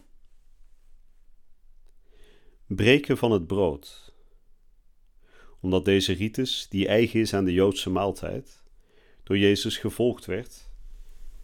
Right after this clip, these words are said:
toen hij als gastheer het brood zegende en uitdeelde,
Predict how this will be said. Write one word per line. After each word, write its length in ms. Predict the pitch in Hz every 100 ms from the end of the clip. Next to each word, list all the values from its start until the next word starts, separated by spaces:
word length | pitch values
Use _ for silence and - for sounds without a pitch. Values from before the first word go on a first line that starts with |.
| - - -
toen 280 | 110 110
hij 280 | 98 98 107
als 160 | 101 -
gastheer 480 | 131 - - 98 95
het 140 | 85
brood 300 | 95 98 95
zegende 460 | - 120 92 90 87
en 260 | 87 87
uitdeelde, 640 | 113 101 85 78 71 71